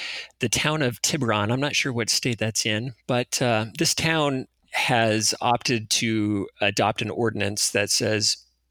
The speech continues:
<clears throat> any of the schools, there are three public schools in this particular town, that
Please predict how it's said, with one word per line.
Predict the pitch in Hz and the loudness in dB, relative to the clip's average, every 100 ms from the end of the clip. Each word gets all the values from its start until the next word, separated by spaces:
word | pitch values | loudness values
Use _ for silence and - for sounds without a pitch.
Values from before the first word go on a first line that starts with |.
| _ | _
<clears throat> | 160 139 131 110 _ - 120 - | -6 -4 -6 -8 _ -8 -4 0
any | 170 180 | 2 2
of | 165 | 2
the | 147 | 2
schools, | - - 120 110 113 | 0 2 2 2 2
there | 110 107 107 | 0 2 0
are | |
three | - - 127 | 0 -2 0
public | 127 117 117 | 0 0 -2
schools | - 107 98 | 0 0 0
in | 98 | -2
this | 92 | -4
particular | - - 101 95 | -4 -4 -4 -4
town, | 95 - 98 98 - - - - - - - - | -4 0 0 0 -4 -10 -8 -6 -8 -10 -14 -4
that | 123 | -4